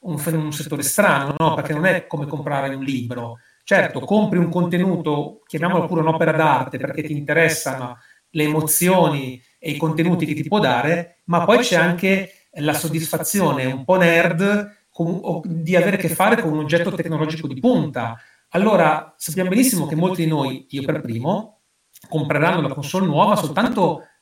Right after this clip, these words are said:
per il puro piacere di vedere la tecnologia attuale fin dove si spinge, fin dove è riuscita a spingersi, cosa riesce a fare e a portare nelle nostre case.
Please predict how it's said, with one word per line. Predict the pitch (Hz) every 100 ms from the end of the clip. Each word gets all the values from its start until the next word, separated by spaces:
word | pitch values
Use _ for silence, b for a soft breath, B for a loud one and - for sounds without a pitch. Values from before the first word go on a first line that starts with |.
| -
per | 175
il | 165
puro | 165 262
piacere | 175 165 214 208
di | 156
vedere | 160 160 185 170
la | 156
tecnologia | 156 170 160 156 143 185 214 226 233
attuale | - - - 170 202 214 220 - _
fin | - 202 190
dove | 180
si | 175 -
spinge, | - 143 123 127
fin | 127 165
dove | 180
è |
riuscita | 165 160 -
a | 139
spingersi, | - 208 180 - -
cosa | 156 151
riesce | 151 151
a | -
fare | 170 165 156 147 - -
e |
a | 139
portare | 147 151 160
nelle | 147 143
nostre | 143 - 143
case. | 139 120 120 123 127